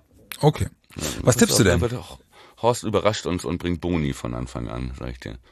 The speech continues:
Speaker 2: <laughs>
Speaker 1: Nee, das glaub ich noch nicht.
Speaker 2: Wer weiß. Ich bin bereit für Boni-Time.
Speaker 1: Wa-, wa-, was tippst du denn?
Speaker 2: Ähm, ich glaub, dass wir das gewinnen.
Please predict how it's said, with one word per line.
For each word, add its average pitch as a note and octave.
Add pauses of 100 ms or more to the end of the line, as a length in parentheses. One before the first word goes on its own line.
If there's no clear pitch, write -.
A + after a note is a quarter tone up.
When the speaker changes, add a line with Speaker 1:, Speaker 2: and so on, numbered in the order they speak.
(140)
Speaker 2:
<laughs> D3
Speaker 1:
Nee, G2+
das F#2+
glaub F2
ich F2+
noch F2
nicht. E2+ (1200)
Speaker 2:
Wer D#2
weiß. D2 (1040)
Ich D3+
bin G#3+
bereit A#3+
für A3
Boni-Time. F#2+
Speaker 1:
Wa-, C3
wa-, C3
was C3+
tippst -
du G#2+
denn? F#2 (600)
Speaker 2:
Ähm, G#2 (960)
ich E3+
glaub, -
dass C3+
wir C#3
das A#2+
gewinnen. F2+